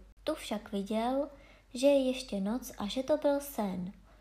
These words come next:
Ale ráno hned se šel podívat na klobouček a to křidélko tam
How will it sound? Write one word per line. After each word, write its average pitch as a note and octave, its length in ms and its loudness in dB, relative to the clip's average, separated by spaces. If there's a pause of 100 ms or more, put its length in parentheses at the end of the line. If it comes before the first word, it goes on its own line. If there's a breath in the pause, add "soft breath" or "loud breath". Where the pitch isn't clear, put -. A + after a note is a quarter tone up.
(280 soft breath)
Ale G3+ 300 0
ráno B3+ 400 2
hned C#4 300 0
se D#4+ 140 -6
šel G#3+ 220 -4
podívat B3 640 -6
na G#3 80 -4
klobouček C4 840 0 (420 loud breath)
a E4 80 -2
to G#3 140 -4
křidélko C4+ 680 0
tam G#3 240 -6